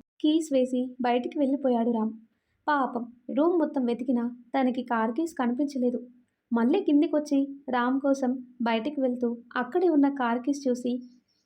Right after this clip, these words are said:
"ఇవేనా కాదా? ఒకసారి అడుగుదాం," అని వాటిని పట్టుకొని బయటికి చూసేసరికి కార్ దగ్గరున్నాడు రామ్. తను అక్కడికి రాగానే కీస్ తీసుకొని డోర్ తెరుచుకొని, "నాకు ఎదురు రావా సీత?" అంటూ కారులో కూర్చున్నాడు రామ్. "నేనా?"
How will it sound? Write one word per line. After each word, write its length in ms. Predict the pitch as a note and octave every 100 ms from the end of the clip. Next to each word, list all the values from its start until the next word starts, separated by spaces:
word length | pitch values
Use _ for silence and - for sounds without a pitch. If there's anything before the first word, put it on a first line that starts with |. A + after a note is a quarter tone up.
| -
"ఇవేనా 420 | A#3+ A3+ A3 C4
కాదా? 560 | D#4+ C#4 B3+ B3 B3 - _ -
ఒకసారి 320 | D4+ D4+ E4
అడుగుదాం," 500 | A#3 B3+ D#4 B3+ G3 - -
అని 260 | C4+ B3+ B3+ B3
వాటిని 320 | A#3+ A#3+ A#3
పట్టుకొని 540 | A3+ G#3+ C#4 C#4 B3+ C4
బయటికి 380 | A3+ A3 A3 C#4 B3
చూసేసరికి 640 | A3 C4 C4 A#3 F4 F4 - _ _ -
కార్ 200 | D4 D#4+
దగ్గరున్నాడు 560 | E4 C4 B3 A#3 A3+ A3+
రామ్. 260 | A3 A3 - _ _ _ C4+
తను 100 | C4
అక్కడికి 300 | B3+ B3 B3
రాగానే 460 | A3 A3+ C4 B3 B3 - _ -
కీస్ 260 | E4 F4 F4
తీసుకొని 560 | C#4+ - B3+ B3 B3 - A3+
డోర్ 280 | A#3+ C#4
తెరుచుకొని, 500 | C#4 D4 - A#3+ A#3 A#3 - _ _ -
"నాకు 200 | B3+ B3+
ఎదురు 240 | A#3 C4+
రావా 220 | D4 D#4 C#4+
సీత?" 420 | B3 A3 A3+ A#3 - -
అంటూ 260 | B3 B3 B3
కారులో 400 | B3 A3 B3 E4
కూర్చున్నాడు 500 | D4+ D4 C4 A#3+ A#3+
రామ్. 260 | A3+ A3 - _ _ _ _ _ A#3
"నేనా?" 400 | A#3 D4 E4+